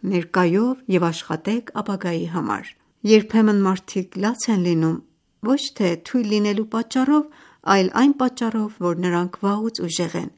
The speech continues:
Եթե դուք կարող եք երազել դրա մասին, դուք կարող եք անել դա։ Խիստ դրական վերաբերմունքը կստեղծի ավելի շատ հրաշքներ,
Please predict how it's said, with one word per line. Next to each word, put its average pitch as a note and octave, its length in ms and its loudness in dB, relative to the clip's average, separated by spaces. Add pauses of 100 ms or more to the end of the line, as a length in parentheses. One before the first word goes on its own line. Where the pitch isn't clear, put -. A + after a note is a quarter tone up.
(140)
Եթե G#3+ 320 4
դուք F#3+ 260 2
կարող F#3 340 2
եք E3+ 140 -2
երազել F3 460 2
դրա F3+ 180 4
մասին, F3 480 4 (320)
դուք F#3 240 0
կարող B3 320 2
եք G3+ 160 -4
անել F3 320 -2
դա։ F3+ 200 -6 (260)
Խիստ C#4+ 400 2
դրական A3 480 4
վերաբերմունքը G#3 760 2
կստեղծի G#3+ 580 -2 (360)
ավելի G3 360 4
շատ G#3 360 0
հրաշքներ, G#3 560 6